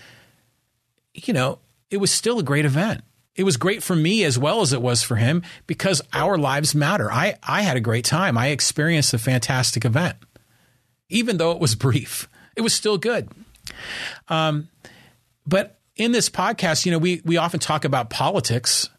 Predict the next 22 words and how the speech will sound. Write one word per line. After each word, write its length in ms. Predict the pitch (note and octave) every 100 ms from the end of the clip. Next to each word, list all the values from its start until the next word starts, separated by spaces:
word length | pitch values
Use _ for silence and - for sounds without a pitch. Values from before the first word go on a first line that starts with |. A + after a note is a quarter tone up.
| _ _ _ _ _ _ _
and 400 | D3 C#3 C3 B2+
culture. 520 | - D3 F3 - B2
And 180 | D#3 E3+
you, 120 | G3 G#3+
you, 280 | E3+ F#3 -
if 140 | D#3+
you've 200 | D3+ C#3+
listened 360 | B2+ F3+ - D3
to 100 | C#3
any 200 | B2+ C3+
of 60 | B2+
my 140 | A#2+
podcasts, 640 | A#2 C3 D3+ C#3 A#2 -
you 60 | C#3
kinda 260 | - D#3+
know 200 | B2+ C#3
where 140 | C#3+ A2
I 100 | G#2
stand, 460 | - D3 E3 G#2+
right? 220 | G#2+ B2+ D3
I'm, 220 | C#3 C#3 - - - - -
I'm 380 | C#3 C#3 C#3+